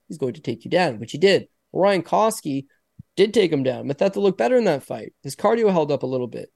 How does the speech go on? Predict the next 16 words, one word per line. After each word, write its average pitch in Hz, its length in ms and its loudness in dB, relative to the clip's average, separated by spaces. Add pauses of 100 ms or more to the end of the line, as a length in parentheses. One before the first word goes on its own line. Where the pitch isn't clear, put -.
and 156 320 0
he 160 160 -10
pulled 180 360 0
off 175 280 4
maybe 180 500 0
a 165 40 0
close 170 320 -2
to 170 120 -4
a - 20 -2
late 151 260 -2
rally, 143 580 0 (500)
but 160 100 -2
he 165 60 0
couldn't 156 260 -2
put 143 140 -2
away 135 400 0